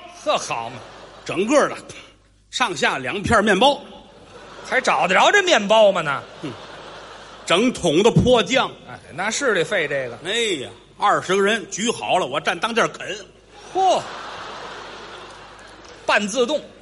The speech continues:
Speaker 2: 嗯。哎，弄我一脑袋酱。
Speaker 1: 哎，对。没有啃，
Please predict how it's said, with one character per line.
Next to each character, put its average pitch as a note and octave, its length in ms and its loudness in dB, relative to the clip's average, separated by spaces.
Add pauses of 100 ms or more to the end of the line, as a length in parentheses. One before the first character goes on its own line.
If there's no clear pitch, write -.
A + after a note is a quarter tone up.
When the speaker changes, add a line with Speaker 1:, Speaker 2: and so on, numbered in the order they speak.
(220)
Speaker 2:
嗯。 C3+ 100 -16 (1040)
哎， - 240 -6 (180)
弄 D3 240 2
我 D3 100 4
一 G3 100 4
脑 C3 280 2
袋 G#3+ 100 2
酱。 A#3 240 4 (180)
Speaker 1:
哎， C#3+ 100 -10 (260)
对。 D3 320 -4 (800)
没 F3 140 -10
有 A#3 100 -2
啃， G3 260 -8